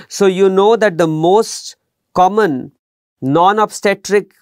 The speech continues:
abdominal emergency during pregnancy is appendicitis.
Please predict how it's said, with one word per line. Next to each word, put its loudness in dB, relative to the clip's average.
abdominal 0
emergency 0
during 0
pregnancy -4
is -6
appendicitis. -2